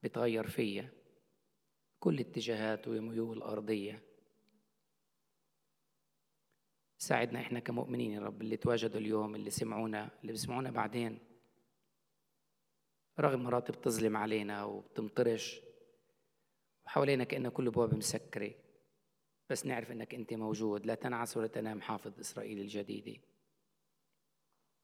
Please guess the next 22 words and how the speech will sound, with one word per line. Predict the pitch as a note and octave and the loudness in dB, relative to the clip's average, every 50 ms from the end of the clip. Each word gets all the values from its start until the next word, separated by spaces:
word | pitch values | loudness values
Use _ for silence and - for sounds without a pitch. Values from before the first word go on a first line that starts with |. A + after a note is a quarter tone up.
| _ _ _ _ _ _ _ _ _ _ _ _ _ _ _ _ _ _ _ _ _ _ _ _ | _ _ _ _ _ _ _ _ _ _ _ _ _ _ _ _ _ _ _ _ _ _ _ _
شكرًا | - - - - - A2+ | -6 -2 -2 0 0 0
يا | A2 A2 | -2 0
رب | A2+ A#2+ A2 | 0 -2 -2
على | G2+ G2+ - | -2 -4 -2
ثقتك | - C3 - C3 B2 - B2 - | -2 -2 -2 -2 -4 -4 -6 -6
فيي | - - C#3 C3 C3 B2+ | -4 -6 -4 -2 -2 -2
وقت | B2+ B2+ B2+ - | -2 -2 -4 -4
صمتك. | - - D3+ B2 G#2+ - - - - - - _ _ _ _ _ _ _ _ _ _ _ _ _ _ _ _ _ _ _ _ _ _ _ _ _ _ - | -2 -2 -2 -4 -4 -8 -12 -14 -14 -20 -20 _ _ _ _ _ _ _ _ _ _ _ _ _ _ _ _ _ _ _ _ _ _ _ _ _ _ 4
أعطنا | F3+ A#2+ A2+ - B2 A#2 | 4 4 6 4 2 0
نكون | A#2 A2+ - C3 A#2+ C#3 - - | 0 0 2 0 0 0 0 2
أمنا | C#3+ D#3 C#3+ A#2 G#2 G2+ | 2 2 2 2 0 -4
بدعوتنا | G#2 G#2 G#2+ F#2 G2 G2 G2 - - G#2 G2+ | -4 -4 -4 -2 -2 -4 -4 -6 -8 -10 -8
يا | G2 G2+ | -8 -8
رب، | G2+ G2+ G#2+ - _ _ _ _ _ _ _ _ _ _ _ _ _ _ _ _ _ _ - | -10 -10 -12 -14 _ _ _ _ _ _ _ _ _ _ _ _ _ _ _ _ _ _ -2
نرضيك | A#2+ A#2 A#2 A#2+ C3+ C3 - - | -2 -2 0 0 -2 -2 -2 -4
أنت. | G3+ D#3+ B2+ A2+ - - - - - - - _ _ _ _ _ _ _ _ _ _ _ _ - | -4 -2 -2 -2 -2 -6 -12 -12 -14 -18 -20 _ _ _ _ _ _ _ _ _ _ _ _ -6
حتى | - - F3+ - - F3 | -2 -2 0 0 2 0
لو | D#3+ D#3+ | 0 0
ما | D#3 | -2
كنتش | - - D#3+ - - B2+ - | -2 -4 -4 -2 0 0 0
شاعر | - - B2 A#2 A2+ G#2 A2 - | 2 2 0 0 0 -2 -2 -4
فيك، | - - A#2 A2+ G#2+ - | -2 -2 -2 -2 -2 -6